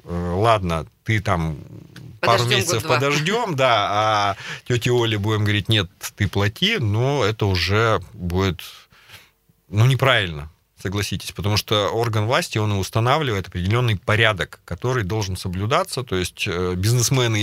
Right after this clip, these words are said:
Speaker 1: ищут, э, возможности, а мы устанавливаем правила и требуем их соблюдения.
Speaker 2: А часто вообще такие ситуации возникают?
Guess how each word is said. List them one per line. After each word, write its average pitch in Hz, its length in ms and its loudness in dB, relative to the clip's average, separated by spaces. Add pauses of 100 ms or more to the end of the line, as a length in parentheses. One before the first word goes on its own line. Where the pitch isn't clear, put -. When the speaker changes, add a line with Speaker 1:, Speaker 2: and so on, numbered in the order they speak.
Speaker 1:
ищут, - 340 0 (300)
э, 87 180 4
возможности, 160 840 0 (280)
а 85 140 2
мы 113 200 0
устанавливаем 95 760 -2
правила 113 520 0
и 92 220 -4
требуем 92 500 -2
их 80 80 -4
соблюдения. 76 560 -6 (380)
Speaker 2:
А 180 100 -2
часто 254 240 -2
вообще 214 200 -4
такие 175 240 -8
ситуации 135 420 -6
возникают? 127 580 -10